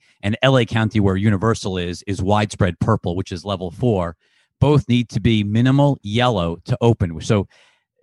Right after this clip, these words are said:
they have to get to the bottom. And basically the, the gist of this was, based on what's happening here, it doesn't look like these theme parks are opening up likely before next summer. So you could literally see both of these theme, or all of the theme parks in California close until next summer,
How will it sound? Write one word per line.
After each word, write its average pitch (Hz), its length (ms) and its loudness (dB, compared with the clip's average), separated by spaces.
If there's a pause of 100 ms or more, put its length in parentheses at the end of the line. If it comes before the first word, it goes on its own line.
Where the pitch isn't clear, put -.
they 127 160 -2
have 156 160 0
to 147 80 -8
get 147 180 -4
to - 60 -8
the 131 120 -4
bottom. 110 360 0
And 107 120 -2
basically 123 320 0
the, 110 180 -2
the 117 80 -2
gist 135 300 0
of 113 100 -2
this 113 180 -2
was, 107 320 0 (280)
based 160 200 2
on 139 140 2
what's 123 160 2
happening 117 460 0
here, 101 400 -4
it 110 100 -6
doesn't 127 320 -2
look 117 220 -4
like 107 240 0
these 110 220 -4
theme 120 200 0
parks 107 300 -2
are 113 100 -2
opening 107 400 0
up 110 240 2 (300)
likely 120 360 0
before 107 380 -2
next 101 240 -6
summer. 92 300 -2
So 113 120 -2
you 117 140 -2
could 117 180 -2
literally 135 360 -2
see 120 300 -2
both 135 380 2
of 107 140 -4
these 110 240 -6
theme, 113 320 -10
or 135 140 -4
all 180 240 4
of 156 40 -2
the 139 120 -2
theme 127 180 -4
parks 113 300 -2
in 107 80 -4
California 117 600 0 (460)
close 139 340 2
until 117 280 0
next 110 260 -4
summer, 104 380 0